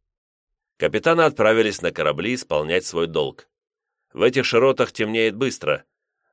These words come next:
До ночного времени должны были протралить проход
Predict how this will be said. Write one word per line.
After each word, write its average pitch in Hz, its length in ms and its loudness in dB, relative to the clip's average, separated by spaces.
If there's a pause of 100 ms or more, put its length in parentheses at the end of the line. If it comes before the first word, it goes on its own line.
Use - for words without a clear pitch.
До 98 140 0
ночного 131 400 2
времени 131 420 2
должны 98 400 0
были 98 200 0
протралить 95 640 0
проход 98 460 -2